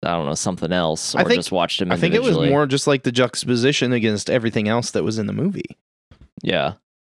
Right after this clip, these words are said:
Speaker 2: Which, I mean, that also follows with, you know, the, where you're talking about, like, there's so many smash cuts, which was something that I thought about when Kat was telling her story about Vietnam before they go back,
Speaker 1: Mm-hmm.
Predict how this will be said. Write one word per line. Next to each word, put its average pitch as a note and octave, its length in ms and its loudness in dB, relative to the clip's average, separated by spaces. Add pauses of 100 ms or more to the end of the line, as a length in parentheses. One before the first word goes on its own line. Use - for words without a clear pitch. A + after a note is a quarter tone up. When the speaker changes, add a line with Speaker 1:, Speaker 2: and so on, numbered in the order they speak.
(280)
Speaker 2:
Which, C3+ 180 2
I C#3+ 100 2
mean, C#3+ 240 4
that C#3 320 0
also C#3 320 4
follows B2 480 2
with, A2+ 260 0
you A#2+ 80 0
know, G#2 160 0
the, G2+ 180 -4 (240)
where A#2 160 4
you're A#2+ 180 2
talking A2+ 320 2
about, G#2 220 2
like, G2 320 -2 (340)
there's A#2 240 4
so C#3+ 200 2
many C3+ 300 0
smash B2+ 380 0
cuts, G#2 260 -2
which B2+ 200 0
was C3 140 4
something D3+ 340 2
that B2 120 2
I D#3+ 140 4
thought B2+ 240 0
about A2 360 0
when A2+ 320 2
Kat C#3 240 0
was A2 140 -2
telling B2 300 0
her G#2+ 80 0
story A#2+ 340 2
about G2+ 260 2
Vietnam G#2+ 600 0 (380)
before A#2 420 4
they A#2 120 2
go G#2+ 120 2
back, G#2+ 480 0 (140)
Speaker 1:
Mm-hmm. G#2+ 380 -4